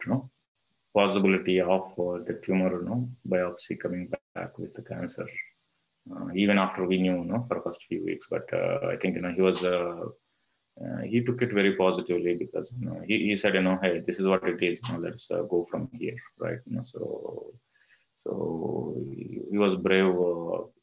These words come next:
in terms of, you know, how he took it, you know, right, you know, and, uh, and, you know, he, I think, you know, from then on, we were very open and transparent.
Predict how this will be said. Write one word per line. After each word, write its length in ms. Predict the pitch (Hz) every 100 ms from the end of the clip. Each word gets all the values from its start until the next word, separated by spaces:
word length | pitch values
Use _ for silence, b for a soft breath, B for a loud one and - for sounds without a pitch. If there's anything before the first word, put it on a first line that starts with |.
| _
in 340 | - - - 95
terms 300 | 87 85 82
of, 180 | 82 - -
you 60 |
know, 280 | - - - - _ -
how 100 | 87
he 80 | 87 87
took 180 | 92 -
it, 80 | - -
you 80 | 131
know, 120 | 123 127 -
right, 160 | - -
you 80 | 113
know, 120 | 127 127
and, 280 | - 120 120 -
uh, 220 | - - - _ _ _ _ _ _ _ _
and, 140 | - 90
you 60 | 87
know, 100 | 87 95
he, 400 | 92 95 - - _ _ - 117 117 104
I 40 |
think, 160 | - 123
you 40 | 110
know, 100 | 110 107 101 - - - - - - - - - - _ -
from 220 | 110 110 107
then 140 | 113
on, 220 | 123 127 120
we 60 |
were 160 | 110 110
very 100 | 104 107 104
open 180 | 101 101
and 80 | 98 90
transparent. 500 | 92 95 - 110